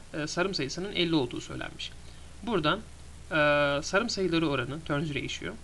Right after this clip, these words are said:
daha sonra birincil ya da, e, primer taraftaki sarım sayısı,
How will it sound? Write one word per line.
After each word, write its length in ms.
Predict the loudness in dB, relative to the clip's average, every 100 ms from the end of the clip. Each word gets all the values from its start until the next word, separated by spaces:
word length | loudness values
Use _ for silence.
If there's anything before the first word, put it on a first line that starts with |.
| -14 -16 -16 -14 -14 -14 -2
daha 140 | 2 2
sonra 260 | 2 0
birincil 480 | 2 2 2 2 0 -2 -6 -4
ya 160 | 2
da, 200 | 4 4 2
e, 80 | 2 4 2 0 0
primer 300 | 2 6 4
taraftaki 480 | 4 2 0 -4 -6 -6
sarım 320 | -4 -2 -2 -4
sayısı, 380 | -6 -8 -8